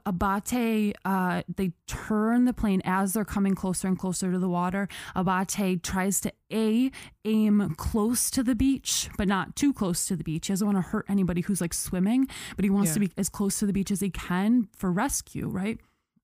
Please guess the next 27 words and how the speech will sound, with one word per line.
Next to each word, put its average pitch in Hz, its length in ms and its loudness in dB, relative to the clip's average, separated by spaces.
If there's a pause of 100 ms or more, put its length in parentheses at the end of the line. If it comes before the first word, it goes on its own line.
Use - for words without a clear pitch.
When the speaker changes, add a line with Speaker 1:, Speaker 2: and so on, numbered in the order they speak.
(380)
Speaker 1:
He - 220 -18
aims 247 380 4
close 233 340 -2
to 247 80 0
the 214 100 0
beach 185 380 0 (260)
and 190 140 2
he 196 60 4
tries 208 640 -2
to 214 100 -2
turn 196 560 0
the 196 80 2
plane 180 600 0
to 202 120 -4
land 170 460 2
parallel 180 600 -2
to - 140 -8
the 175 120 -2
waves, 202 600 -2 (520)
and 202 120 4
the 185 80 2
left 180 460 -2
wing 185 640 -2 (100)
catches - 380 -4
a 127 60 -4
wave - 580 -6
Speaker 2:
Oh. 196 380 -6